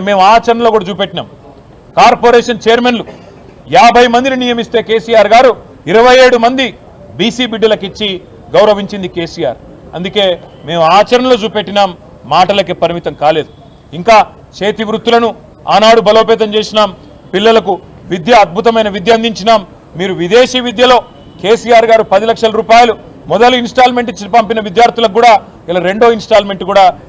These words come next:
ఈ ప్రభుత్వం విడుదల చేస్తలేదు. అందుకే ఇన్ని రకాల సమస్యలు ఉన్నాయి కాబట్టే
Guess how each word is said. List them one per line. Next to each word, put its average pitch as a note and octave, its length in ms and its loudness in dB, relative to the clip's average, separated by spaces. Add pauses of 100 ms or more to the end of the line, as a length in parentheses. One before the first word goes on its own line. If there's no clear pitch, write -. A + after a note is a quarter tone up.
(120)
ఈ F3 120 -8
ప్రభుత్వం F#3+ 400 -2
విడుదల E3+ 240 -6 (120)
చేస్తలేదు. E3 400 -2 (360)
అందుకే F#3 260 -2 (520)
ఇన్ని A3+ 280 -4
రకాల G3+ 240 0 (120)
సమస్యలు F#3+ 340 -8
ఉన్నాయి F#3 240 -6
కాబట్టే F#3+ 320 0